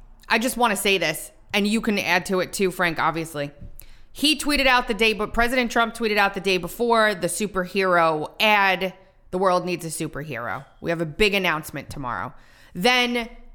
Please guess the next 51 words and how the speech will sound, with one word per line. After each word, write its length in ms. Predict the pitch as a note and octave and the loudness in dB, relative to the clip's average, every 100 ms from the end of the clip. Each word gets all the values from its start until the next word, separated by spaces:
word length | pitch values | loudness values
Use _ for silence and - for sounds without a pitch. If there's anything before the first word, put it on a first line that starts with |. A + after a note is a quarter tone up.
| - | -2
the 140 | G3 | 2
big 200 | F#3 A#3+ | 4 4
announcement 580 | A#3+ G#3+ G#3 - F#3+ - | 4 2 2 -2 -6 -2
came, 500 | A#3+ A#3 G#3 G3+ F#3+ | 2 2 2 0 -2
and 140 | - G3 | 0 0
it 100 | F#3+ | 2
was 220 | G3 F3 | 0 0
the 140 | G3 | 0
announcement 400 | F#3+ G3 G3 G3 | 2 2 0 -2
of 100 | F3+ | 0
these 180 | F3+ E3+ - | 0 -4 0
N 120 | G#3 | 0
F 180 | G#3 - | 0 -2
T 200 | - G3+ | -2 0
cards 460 | - F3 E3+ D#3+ | 4 4 4 0
for 160 | - E3+ | -4 -2
ninety-nine 540 | E3+ E3+ E3 E3 E3 | 0 0 0 0 2
dollars 360 | E3 D#3 D#3 D#3 | 2 2 0 -4
a 60 | |
piece 400 | D#3 E3 D#3 D#3 | -6 -4 -4 -4
that 340 | - D3 C#3 - - F#3 | 0 2 2 -4 -16 -2
give 160 | G#3 F#3+ | -2 0
you, 160 | F#3 | 0
like, 220 | E3+ E3 | 0 0
all 100 | D#3+ | 0
kinds 300 | F3+ F3+ E3 | 0 -2 -4
of 100 | D#3 | -8
perks 460 | - E3 D3 - - | -4 -2 -2 -6 -8
and 340 | D3 C#3+ E3+ | -6 -8 -6
ways 260 | E3+ E3 D#3+ | -4 -4 -4
to 60 | D#3+ | -6
meet 180 | D3+ D3+ | -6 -8
the 60 | |
president 540 | - C#3+ C#3+ C#3+ C#3+ C#3 | -2 -2 -2 -6 -6 -8
and 160 | C#3 | -6
whatever. 400 | C3 C3 B2 A#2+ - - - - - - _ - | -6 -6 -6 -8 -10 -14 -16 -18 -20 -20 _ -2
I 60 | A3+ | 2
don't 80 | B3+ | 2
have 80 | |
a 60 | A3 | 0
problem 440 | F#3 F3 F3+ F3 | 0 2 2 0
with 140 | E3+ E3 | -2 0
that 200 | D#3+ D#3 | 0 0
if 120 | D#3 | -2
he 80 | E3 | -6
wants 180 | D#3+ D#3 | -6 -8
to 80 | |
do 100 | D3+ | -8
some 200 | D#3 D3+ | -6 -6
marketing 460 | D3+ D3 D3+ D3 D3 | -2 -2 -2 -4 -6
thing, 380 | - D3 C#3+ | -6 -4 -6